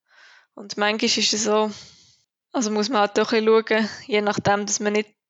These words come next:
sich zu fest ausgibt, dass man dann fast so blau ist im Kopf und dann, wenn man oben nachher ist, nicht mehr weiss, wie weiter und dann auch noch einen Fehler, Fehler macht oder so.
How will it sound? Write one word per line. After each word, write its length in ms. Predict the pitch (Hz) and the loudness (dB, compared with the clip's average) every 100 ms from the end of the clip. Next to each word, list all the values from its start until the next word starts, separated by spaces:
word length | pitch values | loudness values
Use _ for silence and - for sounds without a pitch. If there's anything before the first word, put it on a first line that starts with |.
| - | -20
sich 260 | - - - - | -4 -2 -2 -4
zu 140 | - | -4
fest 600 | - 220 214 - - - - - - - | 0 2 2 2 0 -4 -6 -14 -18 -18
ausgibt, 680 | - 226 - - 208 208 - | -16 -8 -8 -2 0 0 -4
dass 120 | 208 | -6
man 120 | 202 | -4
dann 100 | 202 | -4
fast 300 | 202 202 196 | -2 -2 0
so 100 | - | -2
blau 380 | 196 190 190 202 | 0 0 2 2
ist 160 | 214 147 | 2 -2
im 100 | 208 | -6
Kopf 380 | - 202 - 214 | -4 -6 -6 -6
und 120 | - | -2
dann, 220 | - - - - - _ | -2 -2 -8 -18 -20 _
wenn 100 | - | -8
man 120 | 202 - | -2 0
oben 280 | 208 220 | 0 0
nachher 340 | 202 208 - 202 | 0 0 0 0
ist, 200 | 202 - | 0 -2
nicht 100 | 202 | -4
mehr 220 | 208 202 | -2 0
weiss, 400 | 202 202 202 - | 2 2 0 -2
wie 200 | 208 208 | 0 2
weiter 400 | 208 208 - 202 | 0 -4 -4 -4
und 160 | 202 202 | -2 -2
dann 120 | 202 | 0
auch 120 | 202 | 0
noch 80 | 208 | 0
einen 180 | 208 202 | -2 -4
Fehler, 500 | - 196 208 214 214 - - - - _ | -2 0 2 0 -2 -8 -20 -20 -20 _
Fehler 380 | - 196 220 220 | -2 0 0 0
macht 420 | 196 202 - - | -2 -2 -6 -14
oder 140 | 233 | -14
so. 320 | 214 - - | -12 -10 -12